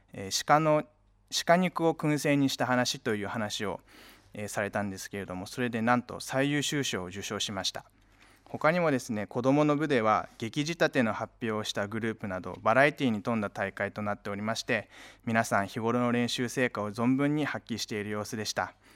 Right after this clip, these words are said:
実際の発表の様子は後日、アイヌ民族文化財団のYouTube等でも公開されるそうですので、ぜひそちらもご覧ください。板観ローは子どもの部、交渉の部、弁論の部に分かれていまして、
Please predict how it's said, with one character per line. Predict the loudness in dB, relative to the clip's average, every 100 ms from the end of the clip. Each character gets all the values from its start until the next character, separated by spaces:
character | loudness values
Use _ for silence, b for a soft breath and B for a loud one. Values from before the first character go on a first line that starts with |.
| b b b b
実 | -6
際 | 4 4
の | 6
発 | 4 2 0
表 | 0
の | 0
様 | 0
子 | 0 4
は | 6 6
後 | 2
日、 | 0 -4 0 0 0 -2
ア | 0
イ | 2
ヌ | 2
民 | 0 0
族 | -2 -2
文 | 0 2
化 | 4 4
財 | 4 2
団 | 2 0 -2
の | -2
YouTube | -2 -2 -2 -2
等 | 0 2
で | 4
も | 2 -4 -8
公 | -6 -4
開 | -2 -2
さ | -2
れ | -4
る | -4
そ | -4 -4
う |
で | -2
す | -2
の | 0
で、 | 0 -4
ぜ | -6
ひ | -8 -8
そ | -10
ち | -8
ら | -6
も | -6 -4
ご |
覧 | -2 -2
く | -2
だ | 0
さ | 2
い。 | 0 -4 b b b b b b
板 | -8 0 4
観 | 6 4
ロ | 4 4
ー | 4
は | 4 2
子 | -4 0
ど | 2
も | 2 4
の | 4
部、 | 2 -2 -2 _
交 | -2 0 0
渉 | 0 0
の | 0 0
部、 | -4 -6 -8 -6
弁 | 0 2
論 | 4 2
の | 2
部 | 0
に | 0
分 | 0
か | 0
れ | -2
て | -4 -10
い |
ま | -8
し | -8
て、 | -6 -8